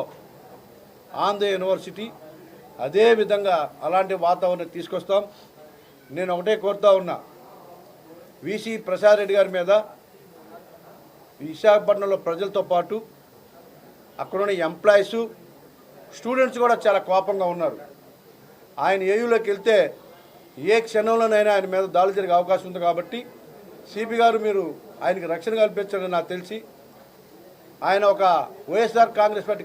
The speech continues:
కార్యాలయంగా చేసి ఉన్నాడు. వైఎస్ఆర్ కాంగ్రెస్ పార్టీ మమ్మల్ని కూడా పిలిచి అక్కడికి, మా, అక్కడ ఉన్నప్పుడు ఏం చేశాడో నాకు కూడా తెలుసు. కాబట్టి ఆయన మీద తీవ్రంగా వ్యతిరేకత ఉంది అక్కడ. So అతను ఎటువంటి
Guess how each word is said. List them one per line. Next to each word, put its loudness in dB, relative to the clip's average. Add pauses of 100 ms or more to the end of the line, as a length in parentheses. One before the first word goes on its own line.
(120)
కార్యాలయంగా 4
చేసి -2
ఉన్నాడు. -2 (1000)
వైఎస్ఆర్ 4
కాంగ్రెస్ 0
పార్టీ 2 (580)
మమ్మల్ని 2
కూడా 2 (140)
పిలిచి -6
అక్కడికి, -4 (160)
మా, -2 (240)
అక్కడ -10
ఉన్నప్పుడు 0 (600)
ఏం 0
చేశాడో 0
నాకు -2
కూడా -8
తెలుసు. -10
కాబట్టి -2
ఆయన -4
మీద -6 (100)
తీవ్రంగా 2 (520)
వ్యతిరేకత 0
ఉంది -4
అక్కడ. -10 (880)
So 0 (220)
అతను -2 (1160)
ఎటువంటి 0